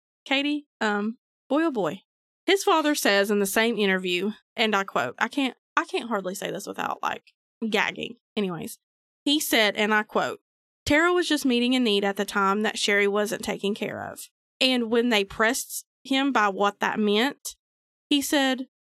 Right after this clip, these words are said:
"Well, I mean, every man has his desires, and every man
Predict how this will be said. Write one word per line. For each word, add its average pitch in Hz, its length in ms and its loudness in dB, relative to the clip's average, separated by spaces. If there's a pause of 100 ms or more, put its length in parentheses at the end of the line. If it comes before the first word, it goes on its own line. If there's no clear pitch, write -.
(140)
"Well, 294 440 2
I 339 120 4
mean, 330 480 0
every 339 300 4
man 220 300 2
has 220 220 -2
his 208 160 0
desires, 214 720 0 (380)
and 254 160 2
every 294 260 2
man 220 520 0